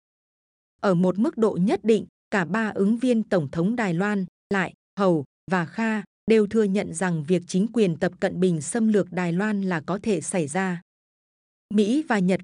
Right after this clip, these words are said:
cũng có quan điểm tương tự. Hai ngày sau cuộc bầu cử, tức ngày mười lăm tháng một,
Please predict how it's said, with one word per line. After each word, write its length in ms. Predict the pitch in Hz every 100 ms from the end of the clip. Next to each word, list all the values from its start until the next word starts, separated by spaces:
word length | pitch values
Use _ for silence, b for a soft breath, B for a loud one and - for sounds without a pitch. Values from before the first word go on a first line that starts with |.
| -
cũng 180 | 190 214
có 160 | 214
quan 260 | 214 254 220
điểm 220 | 208 143
tương 300 | 208 220 208
tự. 200 | 214 175 - _ _ _ -
Hai 180 | 277
ngày 200 | 247 214
sau 300 | 180 240 226
cuộc 240 | 214 196 180
bầu 260 | 180 170 -
cử, 260 | 202 160 127 _ -
tức 160 | 349
ngày 200 | 247 208
mười 240 | 180 180 175
lăm 240 | 220 208
tháng 260 | 190 175 247
một, 180 | 226